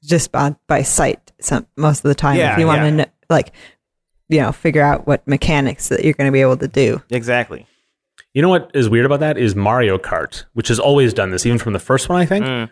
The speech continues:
Speaker 3: where Bowser was a little slower but could knock you further if you got hit, and
Speaker 2: Yeah.
Speaker 3: Toad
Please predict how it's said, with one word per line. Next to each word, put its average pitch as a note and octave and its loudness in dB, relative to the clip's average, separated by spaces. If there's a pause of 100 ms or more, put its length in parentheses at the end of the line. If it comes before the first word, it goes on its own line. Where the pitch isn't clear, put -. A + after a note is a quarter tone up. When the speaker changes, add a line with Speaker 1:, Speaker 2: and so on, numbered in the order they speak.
Speaker 3:
where A2+ 0
Bowser A#2 0
was A2 0
a G#2+ 4
little G#2 2
slower G2+ 0
but - -4
could G#2 -4
knock G#2+ -2
you G#2 -4
further G2 -2
if F#2+ -4
you G2+ -2
got F2+ 0
hit, G2 -4
and G2 -10
Speaker 2:
Yeah. G#2+ 0
Speaker 3:
Toad G#2 2